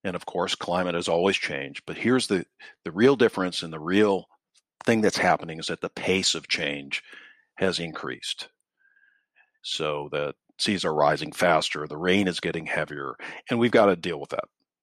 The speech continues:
The second thing is that our community's future viability is at stake.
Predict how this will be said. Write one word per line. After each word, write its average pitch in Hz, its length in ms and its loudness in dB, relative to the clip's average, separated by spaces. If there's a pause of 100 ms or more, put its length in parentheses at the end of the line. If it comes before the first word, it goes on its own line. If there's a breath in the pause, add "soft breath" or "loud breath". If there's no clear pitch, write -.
(140)
The 95 560 0 (140)
second - 340 2
thing 101 200 4
is 101 240 2
that 120 160 6 (220)
our 117 200 6
community's 104 920 0 (140)
future 131 440 -2
viability 95 880 4 (340)
is 104 380 0
at - 160 2
stake. - 400 -2